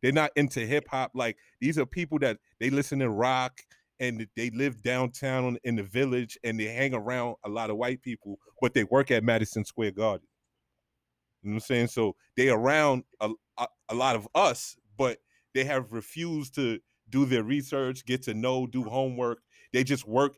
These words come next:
at Madison Square Garden. And this is where a lot of the, you know what I'm saying, uh, certain ce-, celebs and legends not getting their proper respect because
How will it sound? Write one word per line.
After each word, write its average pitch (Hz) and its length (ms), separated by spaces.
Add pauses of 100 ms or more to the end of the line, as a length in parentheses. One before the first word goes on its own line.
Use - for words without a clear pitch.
at 110 160
Madison 110 380
Square 110 280
Garden. 101 380 (160)
And 107 100
this 127 220
is 120 80
where 120 240 (240)
a 104 100
lot 117 300
of 110 160
the, 104 240 (320)
you 120 80
know 123 80
what 117 80
I'm - 40
saying, 107 300 (140)
uh, 101 240 (460)
certain - 380
ce-, - 140 (220)
celebs 117 600
and 104 160
legends 110 480
not 117 220
getting 113 300
their 107 140
proper 117 360
respect - 560 (1200)
because 110 580